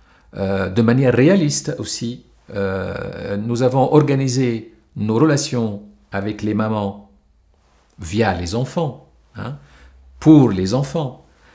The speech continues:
Euh, mais, euh, nous n'avons pas peut-être fait le nécessaire ou trouvé le truc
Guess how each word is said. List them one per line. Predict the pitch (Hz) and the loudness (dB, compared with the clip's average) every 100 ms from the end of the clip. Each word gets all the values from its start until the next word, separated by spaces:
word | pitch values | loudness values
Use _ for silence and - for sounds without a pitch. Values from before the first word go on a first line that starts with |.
| _ _ - | _ _ -6
Euh, | 104 104 101 - - - | -2 0 0 -4 -12 -4
mais, | 117 151 208 208 - | 2 4 4 2 -2
euh, | 120 113 110 | -2 0 0
nous | 110 117 123 165 | -2 -4 0 2
n'avons | 170 143 131 | 4 2 2
pas | 151 170 220 220 - - - _ - | 0 0 -2 -6 -10 -20 -20 _ -2
peut-être | 151 151 139 - 113 | 0 2 0 -2 -6
fait | 104 - 220 240 | -6 -4 -2 0
le | 175 | 0
nécessaire | 127 - 113 - 143 190 196 - - | -2 -2 -4 -4 -4 -4 -6 -12 -4
ou | 135 | -4
trouvé | 135 208 240 233 | 0 2 4 4
le | 170 - | 2 0
truc | 131 160 - | -2 -4 -8